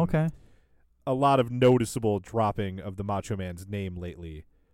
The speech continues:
Speaker 2: So Bischoff kinda going on a long run about Macho Man on Saturday night is pretty notable. And like I said, it will come up again when we get to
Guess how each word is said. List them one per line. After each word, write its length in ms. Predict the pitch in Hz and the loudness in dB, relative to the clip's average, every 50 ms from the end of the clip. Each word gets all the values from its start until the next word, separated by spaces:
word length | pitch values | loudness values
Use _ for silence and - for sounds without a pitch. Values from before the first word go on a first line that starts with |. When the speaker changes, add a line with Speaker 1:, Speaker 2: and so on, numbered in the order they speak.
| _ _ _ | _ _ _
Speaker 2:
So 360 | - - - 127 113 104 98 | -20 -6 -2 0 2 2 0
Bischoff 500 | 90 - 120 113 - - 123 104 98 92 | 0 0 -2 -2 0 0 -2 -2 -2 -4
kinda 200 | - - 127 113 | -6 -6 -6 -6
going 340 | 107 - 131 123 120 117 113 | 0 2 4 4 4 2 0
on 80 | 113 107 | -2 -4
a 80 | 104 | -4
long 540 | 101 101 101 104 107 113 113 113 110 107 101 | -6 -6 -4 -2 0 2 2 2 2 0 -2
run 420 | 98 95 98 95 92 87 85 85 87 95 | -4 -4 -2 -2 -4 -4 -6 -10 -12 -10
about 260 | 98 101 95 92 85 | -6 -6 -6 -6 -6
Macho 320 | 98 95 95 - - 107 | -6 -8 -8 -6 -8 -8
Man 160 | 98 95 92 | -6 -6 -6
on 140 | 90 87 87 | -8 -10 -10
Saturday 300 | - - 104 90 87 85 | -10 -10 -8 -8 -8 -8
night 260 | 87 87 87 85 - | -8 -10 -10 -10 -12
is 100 | - 87 | -14 -16
pretty 260 | - - - 196 185 143 | -8 -4 -4 -2 0 2
notable. 560 | 123 117 110 104 101 101 98 92 87 90 - - _ _ _ _ _ - | 4 4 4 2 0 -2 -2 -2 -4 -6 -10 -14 _ _ _ _ _ -8
And 240 | 113 110 104 104 107 | -6 -6 -6 -4 -4
like 160 | 107 104 - | -6 -4 -4
I 80 | 98 92 | -6 -6
said, 240 | - - 101 90 | -4 -4 -4 -4
it 100 | 92 82 | -6 -6
will 80 | 104 107 | -8 -8
come 300 | - - - 139 131 117 | -8 -4 -4 -2 -2 -2
up 120 | 104 - | -2 -4
again 280 | 104 92 90 98 92 90 | -4 -6 -6 -8 -8 -6
when 100 | 92 87 | -8 -8
we 80 | 85 82 | -8 -10
get 180 | 85 85 80 - | -10 -12 -12 -12
to 420 | - - 92 82 80 80 82 | -12 -10 -8 -8 -8 -8 -10